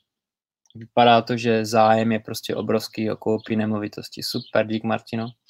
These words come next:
Ček Míša Out, tady píše na Instagramu, eh, snižují se stále úroky? Eh, měly se snižovat, ano. Eh, před měsícem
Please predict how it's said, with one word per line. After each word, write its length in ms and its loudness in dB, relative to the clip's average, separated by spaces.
Ček 320 -2
Míša 380 0
Out, 340 2
tady 200 -2
píše 320 -4
na 80 4
Instagramu, 680 2
eh, 760 -6
snižují 500 4
se 140 0
stále 420 8
úroky? 540 0
Eh, 200 2
měly 280 2
se 120 -4
snižovat, 520 0
ano. 300 0
Eh, 420 -2
před 180 -2
měsícem 680 -4